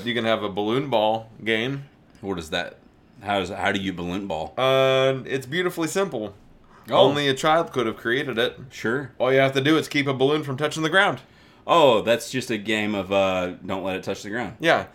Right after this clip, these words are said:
Speaker 2: You do that with any other ball.
Speaker 1: Absolutely.
Speaker 2: Not even just a balloon.
Speaker 1: Balloons are easier. That's like beginner. Don't let it touch the ground is balloon ball.
Speaker 2: That's, uh, every Nickelback concert, uh,
Speaker 1: <laughs>
Speaker 2: whenever they have the beach ball.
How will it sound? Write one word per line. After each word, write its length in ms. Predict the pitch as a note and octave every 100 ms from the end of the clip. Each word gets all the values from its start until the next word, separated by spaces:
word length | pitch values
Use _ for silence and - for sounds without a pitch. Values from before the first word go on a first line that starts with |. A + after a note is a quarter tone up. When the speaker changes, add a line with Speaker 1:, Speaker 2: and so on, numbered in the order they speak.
| -
Speaker 2:
You 200 | G2 A2+ G#2+
do 100 | G2+
that 160 | G2+ F#2
with 100 | F2
any 280 | G#2 A#2 A2
other 160 | A2
ball. 460 | G#2+ A2+ G#2+ F2+ - -
Speaker 1:
Absolutely. 580 | A2+ - B2 A#2 G2+ G2+
Speaker 2:
Not 180 | A2+ A#2
even 220 | A2+ A2+
just 200 | G#2+ -
a 40 |
balloon. 400 | A2 G#2 A#2 F#2+ D#2+
Speaker 1:
Balloons 380 | A#2 C3+ D3+ B2
are 100 | A2+
easier. 400 | A2+ A2+ F#2 F2
That's 180 | A2+ C#3
like 120 | A#2+ A2 - A2
beginner. 600 | G#2+ A2 G2+ A2+ G2 E2+ - _ -
Don't 180 | A2 G2+
let 140 | G#2
it 80 | F2+
touch 200 | G2+ F#2
the 80 | F#2+
ground 200 | G2+ F#2+
is 80 | E2+
balloon 280 | F#2 F#2+ F#2
ball. 240 | D#2+ F2+ - _ _ -
Speaker 2:
That's, 260 | G2+ G#2 -
uh, 380 | G#2 F2 D#2+ -
every 220 | G2+ G#2
Nickelback 460 | F#2+ G#2 G#2+ F2 E2+
concert, 480 | F2+ E2 - D#2+ - - C3 D3+
uh, 320 | F#2 F2 E2
Speaker 1:
<laughs> 20 |
Speaker 2:
whenever 340 | E2+ F2+ F2 E2+
they 80 | E2+
have 140 | F2+
the 60 | E2+
beach 260 | F#2 F2+
ball. 280 | - D#2 D2+